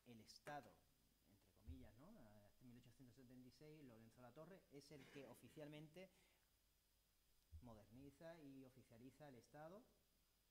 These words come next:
Nos encontramos que desde mil ochocientos setenta y uno hasta mil ochocientos ochenta se afinca o se asienta en once países entre mil ochocientos ochenta y uno y en noventa en cinco y ya,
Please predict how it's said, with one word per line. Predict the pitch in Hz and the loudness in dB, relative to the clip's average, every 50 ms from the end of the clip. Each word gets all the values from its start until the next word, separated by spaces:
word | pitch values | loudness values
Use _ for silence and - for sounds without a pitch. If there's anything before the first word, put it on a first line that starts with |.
| - - - - - - - | -16 -16 -16 -18 -10 -4 0
Nos | 147 156 147 - | 2 2 4 4
encontramos | 175 165 - 156 151 156 156 143 131 120 | 2 2 4 4 4 4 4 4 4 2
que | 135 120 | 2 0
desde | 117 110 117 | 0 2 2
mil | 127 135 139 | 2 2 0
ochocientos | 135 - 156 143 156 151 147 - | 0 -2 -4 -4 -4 -4 -6 -6
setenta | - 151 151 151 147 151 | -4 -4 -4 -2 -2 0
y | 147 | 0
uno | 135 117 113 | 0 0 -2
hasta | 110 - - 123 | -2 -4 -2 0
mil | 123 131 | 0 0
ochocientos | 143 139 139 120 - 139 127 123 123 - | 0 -2 -2 -2 0 0 0 0 0 -2
ochenta | 143 143 - 175 175 175 165 196 202 214 - - - - - - - - - - | -2 -2 -2 -2 -2 0 0 -2 -2 -2 -4 -10 -14 -16 -16 -16 -18 -18 -14 -10
se | - - - 165 180 | 0 6 8 10 10
afinca | 170 - - - 175 170 180 175 - - 185 202 220 - - | 10 8 6 2 2 4 2 2 6 6 6 6 6 2 0
o | - 147 | 2 4
se | 143 - 165 | 6 6 8
asienta | 151 - - 151 151 151 151 - 180 180 - - | 8 8 6 6 4 4 6 6 6 6 4 2
en | 131 131 135 | 0 0 2
once | 139 151 156 - - 156 | 2 2 0 0 -2 -2
países | - 147 139 160 170 170 - 175 196 220 - - - - - - - - - - - - - - - - - - - - - | 0 2 2 2 2 0 0 -2 -2 -2 -4 -6 -12 -14 -16 -18 -18 -18 -18 -18 -20 -20 -18 -18 -18 -18 -18 -18 -12 -4 0
entre | 123 127 123 123 117 127 131 | 2 4 4 4 4 2 2
mil | 131 135 147 | 2 2 2
ochocientos | 139 - 147 - 160 147 139 135 | 2 0 -2 -2 -2 0 0 -2
ochenta | 139 - - 147 143 143 151 | -2 -2 0 0 0 2 2
y | 165 | 2
uno | 160 131 107 - - - - | 2 2 2 -2 -4 -6 -2
y | - 143 | 2 2
en | 156 160 165 | 2 4 4
noventa | 156 156 160 156 143 120 113 113 | 2 2 2 0 0 0 0 0
en | 113 113 | -2 -2
cinco | - - 175 180 170 170 190 202 202 - - - | 0 0 -2 -2 -2 -2 -2 -2 -2 -4 -4 -2
y | 131 139 156 170 147 | 2 2 2 2 2
ya, | 143 139 147 147 | 2 2 2 0